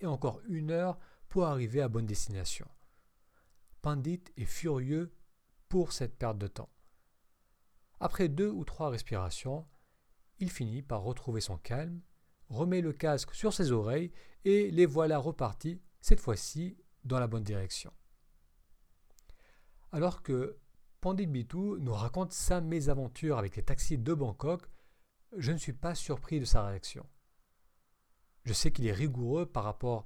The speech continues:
à l'emploi de son temps. En plus de sa vie monastique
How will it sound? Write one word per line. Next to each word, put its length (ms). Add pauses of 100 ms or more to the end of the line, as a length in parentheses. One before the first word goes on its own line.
(240)
à 120
l'emploi 500
de 140
son 240
temps. 340 (1000)
En 100
plus 240
de 60
sa 160
vie 120
monastique 800